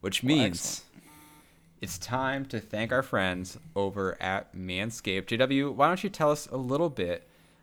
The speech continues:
Speaker 1: about our presenting sponsor for the podcast in Manscaped?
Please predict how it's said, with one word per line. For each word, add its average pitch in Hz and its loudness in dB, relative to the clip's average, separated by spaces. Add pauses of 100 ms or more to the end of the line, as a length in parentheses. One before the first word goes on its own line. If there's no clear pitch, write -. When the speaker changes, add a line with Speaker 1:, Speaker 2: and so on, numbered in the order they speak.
(260)
Speaker 1:
about 92 -2
our 95 2
presenting 110 -6
sponsor 95 -4
for 95 -8
the 90 -8
podcast 87 -8
in 95 -8
Manscaped? - -12